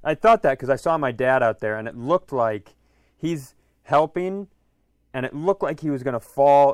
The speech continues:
into the muskrat hole. I almost had to stop the show.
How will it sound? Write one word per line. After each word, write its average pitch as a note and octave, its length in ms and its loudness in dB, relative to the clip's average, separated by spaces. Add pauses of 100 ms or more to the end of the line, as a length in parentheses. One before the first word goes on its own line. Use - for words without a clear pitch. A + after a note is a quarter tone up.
into C3+ 640 -6
the G#2 100 -8
muskrat G2 560 -12
hole. - 340 -20
I A#2+ 120 -8
almost C#3 260 -8
had A2 160 -8
to G2+ 60 -16
stop - 320 -10
the - 80 -20
show. - 260 -20